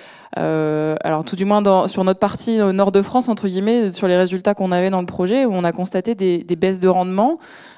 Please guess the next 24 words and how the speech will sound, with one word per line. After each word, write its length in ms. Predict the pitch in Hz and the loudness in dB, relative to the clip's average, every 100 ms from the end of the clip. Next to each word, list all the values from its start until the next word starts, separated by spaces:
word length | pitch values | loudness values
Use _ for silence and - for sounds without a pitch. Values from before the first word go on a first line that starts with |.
| - | -4
euh, 420 | 175 165 160 165 165 | 0 2 2 2 0
et 180 | - 185 | -2 -2
quand 240 | 185 180 185 | 0 -2 0
on 100 | 180 | 0
les 180 | 180 | 0
globalise 640 | 175 185 196 196 202 220 196 | 2 4 6 4 2 0 2
à, 220 | 170 160 | 2 2
à 180 | - 160 | 0 -2
des 100 | 165 | -2
grosses 440 | 170 180 208 180 | 0 2 2 0
échelles, 420 | 190 - 202 196 | -2 0 0 0
euh, 400 | 165 156 151 151 | 0 0 -2 -4
comme 320 | 147 160 165 | -4 -8 -8
peuvent 240 | 156 170 165 | -6 -6 -2
l'être, 340 | 170 175 - | -2 -4 -4
euh, 180 | 165 156 | 0 0
les 140 | 156 | 0
Hauts-de-France 540 | 160 165 - 190 190 - | -2 -4 -4 -4 -2 -4
et 360 | 156 151 151 - | -4 -4 -6 -8
des, 80 | 156 | -10
avec 160 | 156 | -8
des 100 | - | -8
productions 460 | - 185 175 - 190 - | -4 -2 -4 -6 -8 -4
importantes, 580 | 190 185 - 247 247 | -2 -2 0 -2 -2